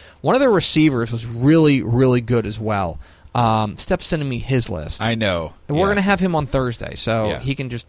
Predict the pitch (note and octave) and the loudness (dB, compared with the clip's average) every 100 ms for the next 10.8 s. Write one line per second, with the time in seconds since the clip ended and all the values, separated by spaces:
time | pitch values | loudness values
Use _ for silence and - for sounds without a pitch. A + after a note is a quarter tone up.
0 | _ - - B2 A#2 D#2+ - - - F2+ | _ -18 -8 -4 -4 -6 -8 -16 -10 -8
1 | C#2+ - D3 D#3 D3+ D3 - _ _ - | -8 -4 -2 0 0 -2 -8 _ _ -8
2 | - F#3+ E3+ E3 C3 A#2 F2+ D#2 - - | 2 4 6 4 2 -2 -4 -6 -12 -20
3 | - - _ - - - D3 F#3 C4+ D4 | -20 -20 _ -20 -20 -4 4 6 6 4
4 | C4+ C#4+ D4 C4+ C#4 - C#4 D#4+ - _ | 4 4 4 6 4 4 -2 -6 -10 _
5 | G#2 A#2+ F3+ - - F3 F3+ F3+ - F3+ | 0 0 0 -4 2 4 6 4 4 4
6 | A3 C4+ G#3 G3 A#3 - E3+ C#3+ - - | 6 6 6 6 6 6 6 4 0 -4
7 | C#3 - D#3 D#3 F3 F3 F3+ D#3+ - D3 | -4 -2 -4 0 2 2 2 -2 -4 -6
8 | - C#3 A#2+ C#3 D#3+ D3+ A2+ A2+ C3 D3 | -4 -4 0 4 4 4 2 -2 -2 0
9 | G#3+ C4+ B3 G3 D3 E3+ D#3+ D#3 C#3+ C#3 | 2 6 8 6 4 2 2 -2 -2 -6
10 | B2 B2 A2+ F3 C4 A3+ D3 A2+ | -6 -8 -4 2 4 6 4 2